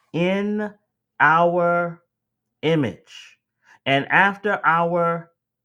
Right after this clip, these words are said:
likeness, and let them have dominion over the fish of the sea, and over the fowl of the air, and over the cattle, and over all the earth,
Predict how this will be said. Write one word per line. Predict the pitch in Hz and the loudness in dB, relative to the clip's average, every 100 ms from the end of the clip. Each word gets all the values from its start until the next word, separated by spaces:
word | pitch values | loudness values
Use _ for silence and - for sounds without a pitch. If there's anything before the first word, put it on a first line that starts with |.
| _ | _
likeness, | 117 127 156 170 165 110 87 - - _ _ _ _ | -10 -4 -2 -2 -6 -12 -14 -18 -20 _ _ _ _
and | 127 139 | -6 -2
let | 175 170 | -2 -4
them | 180 | -8
have | 165 170 156 | -6 -6 -6
dominion | 139 147 170 220 165 147 | -6 -6 -6 -6 -6 -6
over | 147 147 | -8 -8
the | 127 | -12
fish | - 226 220 | -10 -10 -8
of | 190 | -10
the | 139 | -10
sea, | - 117 123 | -12 -8 -4
and | 131 | 0
over | 131 | 0
the | 127 | -2
fowl | - 196 208 208 | -4 0 2 0
of | |
the | 147 127 | -4 -4
air, | 117 127 - _ - | -4 -6 -8 _ -10
and | 139 139 | -8 -6
over | - 160 170 180 | -2 -2 -2 -6
the | 180 | -8
cattle, | 180 - 175 131 123 135 _ _ | -10 -8 -8 -6 -8 -12 _ _
and | 127 139 | -6 -4
over | 135 147 139 | 0 0 0
all | - 156 185 196 | -2 0 0 0
the | 196 180 | -2 0
earth, | 135 131 131 | 2 0 -4